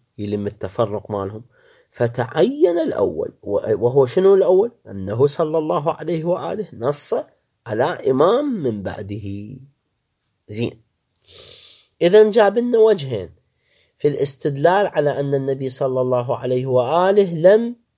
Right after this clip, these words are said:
يترك الأمة بلا تعيين. الأول أن النبي صلى الله عليه وآله لو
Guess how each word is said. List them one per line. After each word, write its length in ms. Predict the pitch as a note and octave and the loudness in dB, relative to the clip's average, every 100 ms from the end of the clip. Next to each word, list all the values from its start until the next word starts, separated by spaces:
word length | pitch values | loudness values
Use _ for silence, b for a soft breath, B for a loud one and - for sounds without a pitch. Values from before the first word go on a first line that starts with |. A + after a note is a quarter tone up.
| _ | _
يترك 500 | A2 B2+ - C#3+ C#3+ | 0 0 2 -4 -4
الأمة 440 | C#3+ - C#3 D3 D3 | -6 -6 -6 -4 -2
بلا 300 | A2 G#2+ B2 | -2 -4 -6
تعيين. 460 | - - F#2+ - _ | -10 -16 -16 -20 _
الأول 800 | G2+ A2 - E3+ G#3+ A3+ A#3 D4+ C3 | -6 -2 6 10 10 10 6 4 0
أن 200 | A#2 G#2 | -4 -4
النبي 360 | G#2 G#2+ G#2 | -8 -8 -10
صلى 300 | G2+ G#2+ G2 | -12 -10 -10
الله 380 | G2 G2 F#2+ F2+ | -8 -8 -10 -10
عليه 280 | G2 F2+ F#2 | -8 -8 -6
وآله 460 | F2 A2+ D3 D#3 A2+ | -6 -2 0 0 -2
لو 300 | G#2 F#2+ | -4 -6